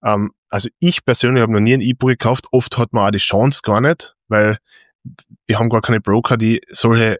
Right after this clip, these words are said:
amerikanischen ipos oft einmal zeichnen lassen, weil da muss man ja vorher dann zeichnen und so die Stück kaufen, beziehungsweise sagen, man möchte die kaufen.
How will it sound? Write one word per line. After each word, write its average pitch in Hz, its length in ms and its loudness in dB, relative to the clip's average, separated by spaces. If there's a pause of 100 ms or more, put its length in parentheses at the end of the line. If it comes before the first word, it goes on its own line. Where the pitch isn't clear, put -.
(120)
amerikanischen 101 600 -2
ipos 113 320 -2
oft - 280 -2
einmal 101 180 2
zeichnen 101 380 0
lassen, 92 280 0
weil 98 80 2
da 90 60 0
muss 98 180 0
man 98 120 0
ja 90 60 0
vorher 98 280 -2
dann 92 140 0
zeichnen 110 480 0
und 90 160 -4
so 92 100 -4
die 92 80 -2
Stück - 400 -8
kaufen, 92 340 -2
beziehungsweise 92 460 -2 (260)
sagen, 98 420 -2
man 82 120 -4
möchte 95 220 -8
die 98 100 -4
kaufen. 117 380 -2